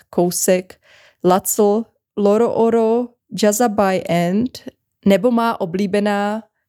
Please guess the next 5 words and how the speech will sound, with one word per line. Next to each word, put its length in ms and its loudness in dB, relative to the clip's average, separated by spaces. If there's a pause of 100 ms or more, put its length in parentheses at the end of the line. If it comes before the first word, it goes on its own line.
(120)
Vena 420 2
Valnoha. 880 -2 (360)
Jste-li 400 0
z 80 -4
Brna, 360 0